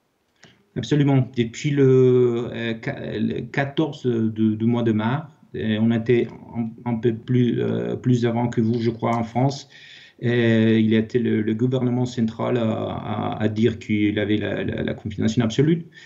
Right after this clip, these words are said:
Donc, euh, on, on reste chez nous, on travaille chez nous. Euh, en fait, euh,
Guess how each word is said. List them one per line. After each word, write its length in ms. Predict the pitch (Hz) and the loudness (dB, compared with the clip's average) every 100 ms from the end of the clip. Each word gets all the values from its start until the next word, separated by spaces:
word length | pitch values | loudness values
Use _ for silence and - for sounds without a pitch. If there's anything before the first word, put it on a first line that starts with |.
| - - _ | -20 -20 _
Donc, 440 | - 113 123 120 123 | -2 2 4 4 4
euh, 600 | 123 117 113 113 113 110 117 | 4 4 2 2 2 0 -2
on, 200 | 117 113 | -6 -4
on 100 | 120 | -6
reste 280 | 113 131 - | -2 -2 -4
chez 180 | - 123 | -2 0
nous, 300 | 120 165 - | 2 0 -2
on 140 | 117 | -6
travaille 420 | 113 117 113 117 110 | -4 -2 -2 0 -2
chez 220 | - 117 | 2 2
nous. 260 | 117 170 - - | 2 0 -6 -14
Euh, 80 | 113 110 113 | -12 -10 -8
en 100 | 110 | -10
fait, 440 | - 117 110 - 107 | -4 -6 -6 -10 -8
euh, 800 | 104 101 104 101 101 101 101 | -6 -6 -4 -2 0 0 -2